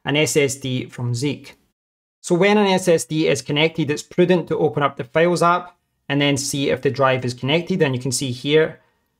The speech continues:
Z drive or Z drive is connected. But if you open up the app again and try to record, you'll get the same message. And that's because we haven't selected this S S D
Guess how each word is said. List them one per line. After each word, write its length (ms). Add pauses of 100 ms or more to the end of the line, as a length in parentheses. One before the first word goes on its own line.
(140)
Z 260
drive 380
or 60
Z 220
drive 500 (100)
is 440 (100)
connected. 640 (220)
But 420 (140)
if 240
you 120
open 200
up 100
the 100
app 200
again 560 (180)
and 100
try 180
to 120
record, 500 (720)
you'll 120
get 200
the 80
same 320
message. 460
And 120
that's 180
because 340
we 80
haven't 380
selected 560
this 280
S 280
S 180
D 380